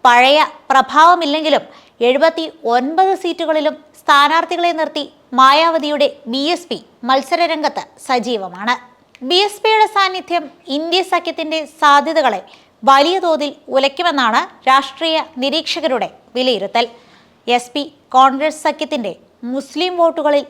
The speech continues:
ബി എസ് പി ഉണ്ടാക്കുന്ന വിള്ളലുകൾ ബി ജെ പിക്ക് സംസ്ഥാന വ്യാപകമായി ഗുണം ചെയ്യുമെന്നാണ് കരുതുന്നത്. ഉത്തർപ്രദേശിലെ ജനസംഖ്യയിൽ ഏതാണ്ട് ഇരുപത് ശതമാനത്തിനടുത്ത് മുസ്ലിങ്ങളാണ്. വോട്ട് ബാങ്ക് എന്ന നിലയിൽ മുസ്ലിം യാദവ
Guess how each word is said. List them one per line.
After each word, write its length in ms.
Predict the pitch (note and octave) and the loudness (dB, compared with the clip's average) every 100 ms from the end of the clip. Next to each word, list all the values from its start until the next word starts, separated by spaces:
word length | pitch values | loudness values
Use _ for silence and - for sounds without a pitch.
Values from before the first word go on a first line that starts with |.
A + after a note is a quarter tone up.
| - - | -18 -12
ബി 100 | A#3 C#4 E4 | -6 -4 -4
എസ് 120 | E4 | -4
പി 80 | F4+ F4 | -6 -2
ഉണ്ടാക്കുന്ന 440 | D#4+ D#4 D4+ C#4 C#4 - A3+ | -2 -2 -4 -2 -2 -6 -8
വിള്ളലുകൾ 480 | C4+ D4 D#4+ C#4 G#3 - - _ - | -6 0 0 2 0 -4 -20 _ -8
ബി 100 | B3+ C#4+ | -4 -2
ജെ 80 | D#4+ E4+ | -4 -6
പിക്ക് 200 | D#4+ D4+ - - - | -6 -6 -8 -20 0
സംസ്ഥാന 520 | C4 C4 B3+ F4 F4 F4 | 2 2 0 2 2 0
വ്യാപകമായി 500 | D#4+ D#4 D4 C#4+ C#4 C#4 C#4+ | 0 0 0 -2 -2 -4 -12
ഗുണം 240 | A#3 C#4 E4+ D#4+ | -8 -6 -6 -4
ചെയ്യുമെന്നാണ് 580 | C4+ D#4 E4 D4+ A#3 E3+ _ - | -4 -4 -4 -4 -4 -6 _ 0
കരുതുന്നത്. 580 | B3 G#3+ G3 F#3+ F#3+ B3 - _ _ | 0 0 -6 -6 -2 -2 -4 _ _
ഉത്തർപ്രദേശിലെ 760 | F4 - A4+ A4+ A4 A4+ G#4 G#4 C#4 | -2 2 2 2 0 0 0 -2 0
ജനസംഖ്യയിൽ 680 | E4 D#4 D#4+ F#4 E4+ E4 D4+ C4 - C#4 | 0 -2 -4 -6 -2 -4 -4 -8 -2 2
ഏതാണ്ട് 440 | D4+ D#4 D4+ C4+ C4 - B3 | 4 4 2 0 -2 -4 -6
ഇരുപത് 320 | C4+ D#4+ F#4 F4+ | -4 -2 -2 -2
ശതമാനത്തിനടുത്ത് 880 | D4+ C#4 D4 D#4 D#4 C#4+ B3+ B3 G3 - _ A#3+ | -2 0 -2 -4 -4 0 0 0 -4 -6 _ -8
മുസ്ലിങ്ങളാണ്. 680 | B3+ - D4 G#3 G3 F#3+ A#3 - - _ | -8 -6 -6 -4 -4 0 0 -2 -20 _
വോട്ട് 280 | A#3+ C4+ C#4+ D#4 | 4 4 4 2
ബാങ്ക് 240 | D#4 D4+ D#4+ | 2 2 -2
എന്ന 120 | D#4 D4+ | -2 -2
നിലയിൽ 280 | D4 C#4+ G3+ - _ _ A#3+ | -2 -2 -2 -10 _ _ -8
മുസ്ലിം 360 | C4 C#4 D#4+ C#4 _ - B3 | -8 -6 -6 -8 _ -4 2
യാദവ 340 | C4 C#4 E4+ | 4 4 2